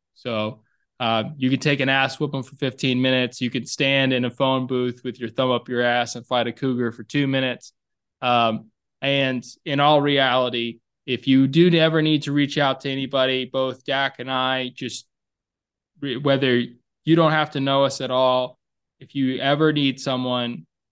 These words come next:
just reach out, message the, uh, Instagram, and we'll get it, and we will talk to you. It doesn't matter who you are, and, uh, we'll get you through whatever you're going through. So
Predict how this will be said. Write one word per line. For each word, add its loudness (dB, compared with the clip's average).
just -12
reach -2
out, 2
message -4
the, 0
uh, -8
Instagram, -2
and -4
we'll 0
get 2
it, 4
and -2
we 0
will 0
talk -2
to -12
you. -4
It -12
doesn't -6
matter -4
who -4
you -2
are, 2
and, 0
uh, 0
we'll -2
get -6
you -8
through -4
whatever 0
you're -4
going -4
through. -4
So -4